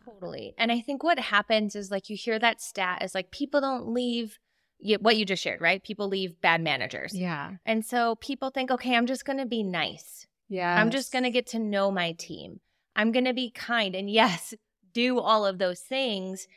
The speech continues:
Speaker 1: But I think what then doesn't happen is, like, the tactical side of, like, how I'm delegating work, how I'm sharing a vision, how
Speaker 2: Yeah.
Speaker 1: I'm checking up.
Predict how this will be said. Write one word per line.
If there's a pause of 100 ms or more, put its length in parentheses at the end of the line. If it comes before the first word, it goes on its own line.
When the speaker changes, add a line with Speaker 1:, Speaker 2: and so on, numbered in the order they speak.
Speaker 1:
But
I
think
what
then
doesn't
happen
is,
like,
the
tactical
side
of,
like,
how
I'm
delegating
work,
how
I'm
sharing
a
vision,
how
Speaker 2:
Yeah.
Speaker 1:
I'm
checking
up.